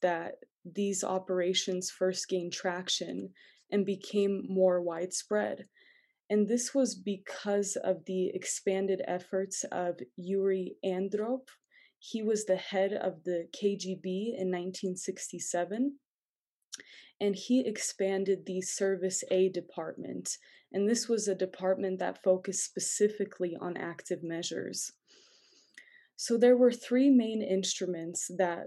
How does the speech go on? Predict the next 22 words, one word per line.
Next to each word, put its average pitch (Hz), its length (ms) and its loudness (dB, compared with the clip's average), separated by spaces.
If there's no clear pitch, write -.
the 170 80 -14
Soviet 190 560 2
Union 180 480 0
utilized 180 800 0
during 175 320 0
the 165 100 -6
Cold 165 380 0
War. 170 480 -2
And 196 160 2
this 190 220 0
was 180 340 2
disinformation, 190 1040 0
of 185 160 -8
course, 185 580 2
forgeries, 185 800 2
and 190 100 0
agents 185 520 0
of 170 180 -4
influence. 185 920 -4
Disinformation 208 1080 2
has 196 280 0
been 175 420 -4